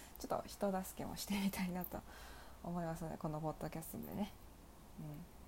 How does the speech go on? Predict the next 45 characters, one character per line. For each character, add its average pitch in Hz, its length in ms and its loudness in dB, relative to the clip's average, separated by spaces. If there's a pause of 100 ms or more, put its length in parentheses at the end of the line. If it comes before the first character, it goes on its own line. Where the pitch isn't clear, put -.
(1400)
ま 190 60 4
あ、 190 40 8
で 196 80 8
も、 151 180 0 (1120)
ま 175 140 2
ず 165 80 0
は 143 160 0
こ 151 100 -2
の 143 160 -2 (280)
お 165 60 -4
便 175 280 0
り - 60 -2
が - 100 -4
嬉 147 200 -2
し - 60 -6
く - 100 -10
て、 - 180 -8 (800)
ち - 160 -8
ょ - 60 0
っ - 20 -6
と - 40 -6 (720)
共 151 160 0
有 147 60 -2 (720)
し - 160 -2
よ 180 80 6
う 170 40 4
と - 120 -4
思 - 100 -4
っ - 20 -6 (160)
て、 - 100 -6 (640)
今 160 120 4
日 123 40 4
は 90 100 4 (120)
し - 160 -2
ま 160 140 -4
し - 80 -2
た。 - 100 -6 (1080)
本 220 160 6
当 233 80 8
は 226 100 12
で 190 100 6
す - 120 0
ね、 165 160 2
昨 196 180 4
日 180 80 6